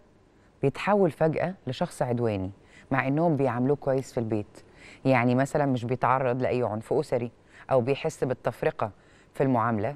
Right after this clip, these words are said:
تخليه يتحول لشخص عنيف. طب ليه؟ إيه اللي حصل ممكن يكون خلاه كده؟ وإيه اللي ممكن يحصل له تاني؟ تعالوا نكمل الرسالة. دلوقتي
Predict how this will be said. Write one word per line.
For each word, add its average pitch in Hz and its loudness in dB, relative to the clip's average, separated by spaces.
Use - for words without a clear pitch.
تخليه 135 0
يتحول 147 0
لشخص - -6
عنيف. 135 -4
طب 127 0
ليه؟ 131 0
إيه 190 2
اللي 190 2
حصل 170 -4
ممكن 147 -4
يكون 135 -2
خلاه 123 -2
كده؟ 104 -4
وإيه 135 6
اللي 139 4
ممكن 139 0
يحصل 131 -4
له 135 -2
تاني؟ 117 -4
تعالوا 143 2
نكمل 123 2
الرسالة. 101 0
دلوقتي 185 4